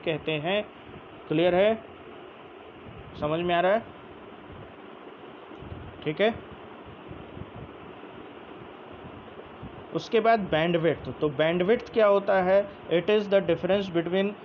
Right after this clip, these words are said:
अ, lower frequency to the higher frequency, अ, sorry, higher frequency minus lower frequency। तो delta F is equal to F two minus F one। ठीक है, और यहाँ पर delta omega is equal to omega two minus omega one।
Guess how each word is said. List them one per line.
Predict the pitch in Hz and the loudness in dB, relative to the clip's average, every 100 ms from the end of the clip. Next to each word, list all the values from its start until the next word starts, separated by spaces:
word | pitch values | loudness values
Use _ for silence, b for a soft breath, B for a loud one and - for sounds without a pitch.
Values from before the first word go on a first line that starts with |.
| - 139 | -4 2
अ, | 147 143 | 6 6
lower | 143 143 160 190 208 | 4 4 6 6 6
frequency | 208 185 185 185 180 202 202 202 | 2 2 2 0 0 -2 -2 0
to | 170 | 2
the | 180 160 | 4 4
higher | 143 151 175 180 | 4 4 2 0
frequency, | 170 180 180 - 196 202 - - - - | -4 -2 -2 -2 -6 -6 -16 -18 -14 -4
अ, | 127 | -2
sorry, | 131 185 175 135 143 | 0 2 2 2 2
higher | 151 180 180 | 4 2 0
frequency | 165 180 175 - 214 247 - - - 147 | -2 -2 -2 -2 -2 -4 -10 -14 -2 0
minus | 156 190 208 175 | 2 2 0 0
lower | 147 156 170 | 2 2 0
frequency। | 170 180 175 196 190 | -2 -2 -2 -4 -2
तो | 175 | 0
delta | 143 147 156 175 175 | 2 0 4 4 4
F | 180 | 0
is | 165 | -2
equal | 170 170 | -2 0
to | 175 156 | 2 2
F | - | 0
two | 165 156 | -2 0
minus | 151 156 - 143 | 0 -2 -2 -6
F | - 175 | 0 2
one। | 202 - - - - - - | 2 -4 -14 -16 -18 -16 -10
ठीक | 151 175 | -4 -2
है, | 214 - - - - | -2 -6 -18 -16 -4
और | 131 135 139 143 | 0 2 4 2
यहाँ | 147 160 175 | 2 2 2
पर | 180 | 0
delta | 180 - 139 139 156 185 | 0 -4 -2 0 2 2
omega | 185 180 185 180 | 4 4 4 2
is | 175 | 2
equal | 175 180 | 0 2
to | 180 | 0
omega | 160 156 160 175 190 | 2 0 2 2 2
two | 170 | 0
minus | 156 165 160 | 0 0 -4
omega | 151 147 165 170 | -4 -2 0 0
one। | 175 | 0